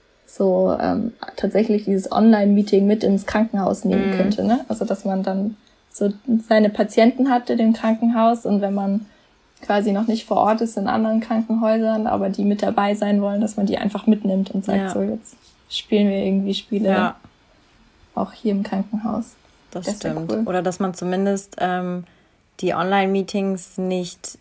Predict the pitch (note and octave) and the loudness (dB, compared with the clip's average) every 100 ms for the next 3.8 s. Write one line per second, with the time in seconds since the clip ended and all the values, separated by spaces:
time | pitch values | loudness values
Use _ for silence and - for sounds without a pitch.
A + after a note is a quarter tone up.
0 | _ E3+ G3+ - - E3 D#3+ D#3 D#3 D#3+ | _ -4 -4 -4 -2 0 0 0 -2 -2
1 | - - - E3 E3 E3+ E3 D#3+ D#3 D3+ | -8 -16 -12 -4 -2 -2 -2 -2 -4 -4
2 | E3 E3 D#3+ D#3+ E3 - _ _ _ _ | -6 -6 -6 -8 -10 -16 _ _ _ _
3 | - - G#3 F#3+ F#3+ F#3+ F#3 | -20 -10 -4 0 2 2 -2